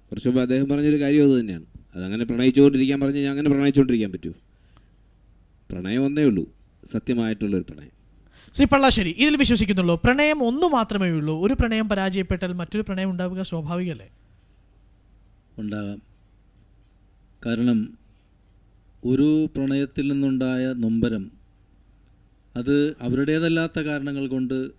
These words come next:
Speaker 3: പിരിയേണ്ടി വരുന്നൊരവസ്ഥയിൽ നിന്ന് ആ മുറിപ്പാടുകളുമായി നിൽക്കുമ്പോൾ ആ മുറിപ്പാടുകളിലേക്ക് സ്നേഹത്തിൻ്റെ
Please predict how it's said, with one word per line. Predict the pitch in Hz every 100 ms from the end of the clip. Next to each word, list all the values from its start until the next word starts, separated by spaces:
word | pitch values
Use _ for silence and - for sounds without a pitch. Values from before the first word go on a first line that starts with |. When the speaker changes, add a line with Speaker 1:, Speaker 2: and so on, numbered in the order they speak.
| _ -
Speaker 3:
പിരിയേണ്ടി | 120 123 135 135
വരുന്നൊരവസ്ഥയിൽ | 139 131 123 123 113 - 120 113
നിന്ന് | 107 98 98 _ _ _ 120
ആ | 151
മുറിപ്പാടുകളുമായി | 160 156 151 151 156 156 160 151 151
നിൽക്കുമ്പോൾ | 151 127 139 123 104 107 - _ _ _ _ _ _ _ _ -
ആ | 135
മുറിപ്പാടുകളിലേക്ക് | 165 151 143 156 160 160 160 160 160 147 156 156 -
സ്നേഹത്തിൻ്റെ | - 131 135 147 - 143 143